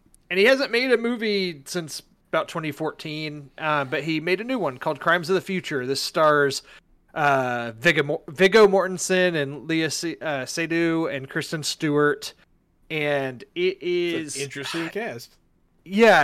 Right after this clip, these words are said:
Speaker 1: and it's an interesting movie. It's one of those where it's very odd and it's, it's hard to explain, um, but it basically takes place in the future, uh, where people, just due to, like, pollution and climate change and stuff, people have changed and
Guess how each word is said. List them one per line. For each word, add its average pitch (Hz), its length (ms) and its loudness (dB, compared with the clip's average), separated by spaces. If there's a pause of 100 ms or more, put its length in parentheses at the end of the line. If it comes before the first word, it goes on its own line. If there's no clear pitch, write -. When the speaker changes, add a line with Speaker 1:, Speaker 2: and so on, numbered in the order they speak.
Speaker 1:
and 175 160 4
it's 247 200 0
an 262 80 0
interesting 277 560 -2
movie. 180 340 0
It's - 300 -4
one 185 180 2
of 196 80 0
those 208 320 4
where 170 440 2 (460)
it's - 120 -14
very 160 260 6
odd 156 420 6
and 143 120 2
it's, - 180 -4 (120)
it's 147 180 -4
hard 160 400 2
to 165 160 -6
explain, 160 960 -4
um, 135 600 -2 (440)
but 175 100 4
it 156 140 0
basically 185 520 2
takes 170 340 -4
place 151 420 -4
in 123 180 -10
the 220 80 0
future, 175 720 -6
uh, 135 340 0 (400)
where 156 360 6
people, 180 580 2
just 147 320 -6
due 208 260 2
to, 190 560 2 (300)
like, 123 180 -6
pollution 220 600 2
and 147 100 -2
climate 220 380 0
change 214 400 0
and 180 100 -8
stuff, - 240 -2
people 208 400 4
have 165 220 0
changed 185 680 -2
and 131 220 -2